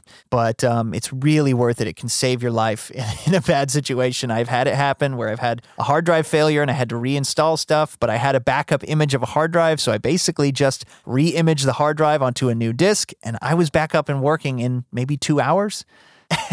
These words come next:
It could have been done, you know, before my session that morning, you know what I mean? Now, something that I talked about on a Recording Lounge quick tip on the Patreon is to go through and get rid of plugins that are wasteful,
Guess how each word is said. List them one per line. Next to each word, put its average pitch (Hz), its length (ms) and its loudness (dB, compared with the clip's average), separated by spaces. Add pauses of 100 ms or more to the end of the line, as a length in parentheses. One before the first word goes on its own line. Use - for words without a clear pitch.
(140)
It 165 140 -2
could 214 120 4
have 202 80 2
been 190 180 0
done, 180 320 2
you 165 100 -2
know, 156 180 2
before 143 400 -2
my 147 180 0
session 160 400 0
that 101 160 -4
morning, 101 400 -4
you 123 80 -4
know 127 80 2
what 123 80 2
I 123 80 0
mean? 131 240 -2 (360)
Now, 175 200 2
something 226 380 0
that 180 100 4
I 156 80 4
talked 170 340 0
about 143 380 2
on 135 220 0
a 127 160 0
Recording 151 500 0
Lounge 135 320 0
quick - 300 -2
tip 120 280 0
on 120 220 -4
the 117 60 -6
Patreon 123 760 0 (180)
is 165 220 2
to 160 320 2
go 180 300 2
through 180 560 2
and 151 240 -2
get 185 260 0
rid 165 220 2
of 143 160 0
plugins 143 800 0
that 135 180 2
are 127 180 0
wasteful, 151 800 0